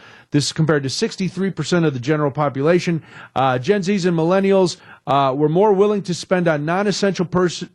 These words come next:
purchases and hobbies than older generations.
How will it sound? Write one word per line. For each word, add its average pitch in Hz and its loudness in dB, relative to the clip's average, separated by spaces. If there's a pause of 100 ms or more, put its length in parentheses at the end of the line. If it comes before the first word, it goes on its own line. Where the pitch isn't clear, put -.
(300)
purchases 185 0
and 165 -4
hobbies 139 0 (320)
than 139 0
older 139 0
generations. 107 -4